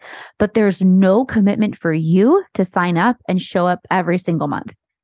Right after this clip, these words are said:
That feels so much better. It literally feels like a weight lifted off my shoulder and just feels so much more aligned. I designed them to help you book as needed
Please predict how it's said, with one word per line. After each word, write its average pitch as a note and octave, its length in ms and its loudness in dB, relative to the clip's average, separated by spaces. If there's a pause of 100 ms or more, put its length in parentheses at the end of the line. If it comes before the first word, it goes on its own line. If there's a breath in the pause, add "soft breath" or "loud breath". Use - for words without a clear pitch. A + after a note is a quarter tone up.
(180)
That G3+ 260 -2
feels C4+ 460 2
so - 440 -4
much E3+ 200 0
better. D#3+ 200 0
It F3+ 120 0
literally G#3 280 0
feels F#3 300 -4
like F3+ 220 -6
a E3+ 40 -2
weight E3 460 -4
lifted E3+ 300 0
off E3 120 -2
my D#3 120 -2
shoulder G3 440 0
and F3+ 280 0 (600 loud breath)
just F#3+ 200 -2
feels F#3+ 220 0
so F#3 120 0
much F3+ 220 0
more E3 120 2
aligned. D3+ 400 -4 (420)
I F#3+ 120 -4
designed A#3+ 480 2
them F3 240 0
to G3 80 -4
help F#3 260 -4
you G3 240 0
book G3+ 280 -2 (120)
as G#3+ 320 -2
needed F3+ 380 -2